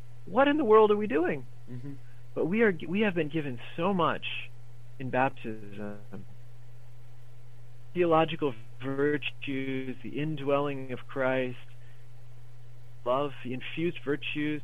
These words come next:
Speaker 1: his own human virtues. We gi-, have been given so much in baptism. If we're not using it, what are we doing? One of the baptized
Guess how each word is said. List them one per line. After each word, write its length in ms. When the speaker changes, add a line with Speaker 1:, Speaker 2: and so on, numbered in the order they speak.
Speaker 1:
his 340
own 520
human 400
virtues. 600
We 80
gi-, 220
have 100
been 160
given 200
so 200
much 180
in 80
baptism. 500
If 80
we're 80
not 400
using 380
it, 100
what 120
are 40
we 60
doing? 300
One 380
of 100
the 60
baptized 640